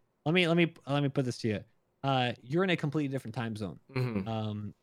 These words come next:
Speaker 1: you, like, I have a bunch of, uh, Aussies or people who work night shift or some, you know, weird time zones where, uh, you know, we're talking about the niche type of thing,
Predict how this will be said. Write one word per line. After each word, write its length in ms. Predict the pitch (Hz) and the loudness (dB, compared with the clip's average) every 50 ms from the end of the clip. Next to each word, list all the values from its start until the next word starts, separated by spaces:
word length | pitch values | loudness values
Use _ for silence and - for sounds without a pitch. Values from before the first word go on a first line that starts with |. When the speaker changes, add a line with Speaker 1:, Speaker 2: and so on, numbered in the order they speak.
| _ _ | _ _
Speaker 1:
you, 480 | 131 135 139 135 131 131 127 123 - - - | -4 -2 0 0 0 0 -2 -2 -4 -6 -6
like, 180 | 113 113 110 120 | -6 -4 -4 0
I 100 | 127 131 | 2 2
have 120 | 135 131 | 2 2
a 60 | 131 | 0
bunch 320 | 113 107 131 135 135 - - | -2 0 0 0 0 0 -2
of, 120 | 135 120 | -2 0
uh, 280 | 120 113 107 107 104 - - - 120 | 0 0 0 0 -2 -4 -6 -8 -6
Aussies 460 | 123 117 107 120 117 113 107 107 - 92 | -6 -6 -4 -4 -4 -4 -4 -6 -10 -14
or 80 | 104 | -16
people 260 | 101 - 147 143 - | -12 -12 -12 -8 -4
who 60 | 160 156 | -4 -4
work 120 | 143 - | -4 -4
night 220 | 131 127 123 - | -4 -6 -6 -6
shift 320 | - - - 117 107 - - _ _ - | -6 -4 -2 -2 -2 -4 -8 _ _ -14
or 60 | 113 | -14
some, 240 | - - 117 110 - - - - - | -10 -8 -10 -10 -10 -12 -18 -20 -12
you 120 | 113 117 | -10 -8
know, 100 | 104 101 | -8 -6
weird 400 | 101 104 113 131 160 165 165 147 | -8 -8 -4 -2 0 0 0 -2
time 260 | - - 139 139 139 135 | -2 -2 -2 0 0 0
zones 440 | 120 131 120 117 113 113 - - - _ _ _ _ _ _ _ _ | 0 0 0 0 -2 -4 -8 -12 -18 _ _ _ _ _ _ _ _
where, 420 | 131 131 127 127 123 120 117 - _ _ _ _ _ _ _ _ - | 0 2 4 4 4 2 0 -4 _ _ _ _ _ _ _ _ -4
uh, 400 | 120 117 113 113 110 110 107 107 98 - - _ 117 | -2 0 0 0 -2 -2 -4 -4 -6 -8 -12 _ -10
you 80 | 120 | -8
know, 80 | 113 110 | -6 -4
we're 140 | 120 131 127 | -4 -4 -2
talking 300 | - - 165 165 - 160 | 0 0 -2 0 0 0
about 160 | 147 123 - | -2 -2 -2
the 60 | - | -4
niche 360 | 110 107 117 120 113 - - | -4 -4 -4 -4 -6 -8 -8
type 180 | - 104 92 - | -10 -10 -10 -10
of 60 | 98 | -14
thing, 140 | - _ _ | -20 _ _